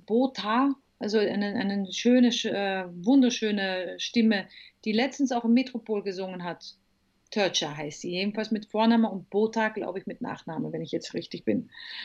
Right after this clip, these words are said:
Und Ingwer Romdahl als Mann ist dabei. Und was er wollte, ist die Frau, die Frauenwelt von den Frauen erzählt auch. Also, und jeder hat so sein eigenes Problem.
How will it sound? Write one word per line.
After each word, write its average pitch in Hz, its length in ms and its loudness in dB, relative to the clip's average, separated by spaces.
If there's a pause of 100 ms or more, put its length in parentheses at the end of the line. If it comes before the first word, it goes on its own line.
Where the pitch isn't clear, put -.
(260)
Und 226 200 4
Ingwer 226 320 4
Romdahl 214 540 0
als 185 200 -10
Mann 240 380 0
ist - 220 -10
dabei. 240 500 0 (640)
Und 233 180 0
was 240 160 0
er 254 140 0
wollte, 254 320 0
ist - 420 -4
die 240 80 0
Frau, - 480 -6 (160)
die 226 160 4
Frauenwelt 285 800 2
von 262 140 2
den 254 140 4
Frauen 240 380 -2
erzählt 294 580 -2
auch. 175 380 -4
Also, 214 400 2
und 202 220 0
jeder 254 340 4
hat 247 180 -2
so 262 200 0
sein 226 180 2
eigenes 233 480 2
Problem. 233 560 -2